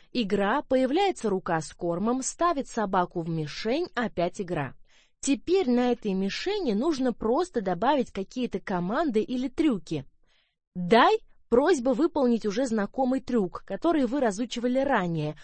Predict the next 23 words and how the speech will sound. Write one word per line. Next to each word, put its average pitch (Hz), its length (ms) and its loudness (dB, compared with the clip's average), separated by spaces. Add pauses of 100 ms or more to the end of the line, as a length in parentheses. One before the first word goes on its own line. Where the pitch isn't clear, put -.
(140)
«Можно» 285 500 4
на 294 140 2
полном 226 440 -2
наведении. 165 680 -4 (200)
«Да, 214 320 2
хорошо». 190 640 -4 (320)
«Можно» 233 580 4 (240)
и 339 120 4
продолжение 247 840 2
игры 220 460 0
как 254 240 -6
подкрепление 208 840 -2
за 156 180 -2
выполненный 180 580 -2
трюк. 151 360 -6 (440)
В 202 140 -2
данной 330 320 4
тренировке 285 580 -2
во 214 120 2
время 254 280 0
работы 240 540 0
на 220 160 0
наведении 220 880 -2